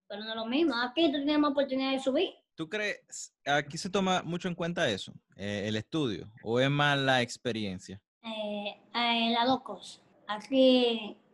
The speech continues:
Speaker 1: no hay que estudiar para subir, pero para en algún momento tú seas alguien, tienes que estudiar. Porque, por ejemplo, en este país lo que ven ma-, lo que ven más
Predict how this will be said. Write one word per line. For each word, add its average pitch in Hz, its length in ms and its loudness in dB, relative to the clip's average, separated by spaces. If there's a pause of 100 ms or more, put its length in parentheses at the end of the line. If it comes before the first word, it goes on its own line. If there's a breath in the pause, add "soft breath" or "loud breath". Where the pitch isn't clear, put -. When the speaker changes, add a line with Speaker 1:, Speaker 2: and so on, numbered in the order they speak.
(180)
Speaker 1:
no 240 100 -2
hay 262 100 4
que 285 100 2
estudiar 269 520 4
para 220 120 -12
subir, 285 460 -6
pero 254 640 -2
para 262 140 -2
en 262 80 -4
algún 262 240 0
momento 320 500 -2
tú 302 140 -6
seas 320 340 2
alguien, 294 160 0
tienes 277 200 -2
que 269 80 -4
estudiar. 220 420 -10 (480)
Porque, 240 360 -6
por 226 180 -6
ejemplo, 247 360 0
en 247 80 -2
este 302 180 4
país 302 360 6
lo 277 120 0
que 269 80 -4
ven 285 160 0
ma-, 285 220 -4
lo 247 240 -6
que 254 100 -8
ven 277 240 -2
más 302 240 0